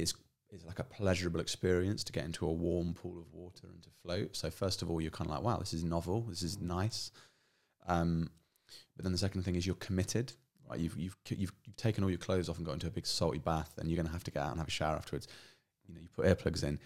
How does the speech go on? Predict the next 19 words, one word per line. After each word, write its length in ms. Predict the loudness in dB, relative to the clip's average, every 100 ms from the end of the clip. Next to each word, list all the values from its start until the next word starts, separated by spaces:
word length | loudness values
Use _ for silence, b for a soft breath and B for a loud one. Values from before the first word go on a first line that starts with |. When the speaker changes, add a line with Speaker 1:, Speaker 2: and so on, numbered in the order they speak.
| B
Speaker 1:
You're 100 | 0 4
not 180 | 4
just 120 | 2 0
gonna 120 | 0
give 240 | 2 2
up 180 | 2 0
after 180 | -6 -8
a 40 |
few 180 | -4 -2
minutes 320 | 0 0 -4 -8
'cause 140 | -6
you're 80 | -4
like, 100 | -2
"Well, 80 | -2
I'm 80 | 0
here 180 | 2 2
now." 160 | 0
Speaker 2:
Exactly, 180 | -2 -4
yeah. 140 | -8